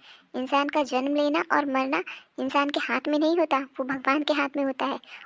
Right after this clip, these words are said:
और उस समय ना भगवान मुहूर्त देखते हैं, ना समय, ना कुछ। भगवान तो बस जन्म दे देते हैं।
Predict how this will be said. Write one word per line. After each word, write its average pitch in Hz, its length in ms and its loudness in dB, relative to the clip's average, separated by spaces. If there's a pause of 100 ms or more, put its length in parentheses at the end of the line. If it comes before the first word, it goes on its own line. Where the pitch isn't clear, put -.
(120)
और - 160 0
उस 294 140 2
समय 302 220 2
ना 311 100 4
भगवान 285 360 0
मुहूर्त 285 320 -2
देखते 302 360 0
हैं, 330 160 0 (420)
ना 277 160 2 (140)
समय, 285 400 2 (380)
ना 320 140 6
कुछ। - 440 0 (380)
भगवान 269 340 4
तो 320 120 2
बस 339 240 2
जन्म 294 320 2
दे 285 120 6
देते 262 260 0
हैं। 269 160 -4